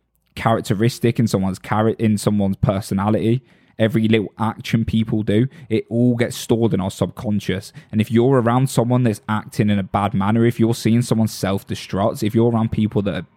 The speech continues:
drinking and partying and doing drugs every weekend,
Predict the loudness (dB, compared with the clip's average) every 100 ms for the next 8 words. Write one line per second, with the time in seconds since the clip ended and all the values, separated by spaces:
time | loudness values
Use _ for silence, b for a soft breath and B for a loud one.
0 | _ -10 -2 0 2 2 0 -2 b b
1 | b b b b b b _ -4 -2 0
2 | 2 2 2 2 2 2 0 -4 -4 -4
3 | 0 -2 0 0 0 -2 -4 -2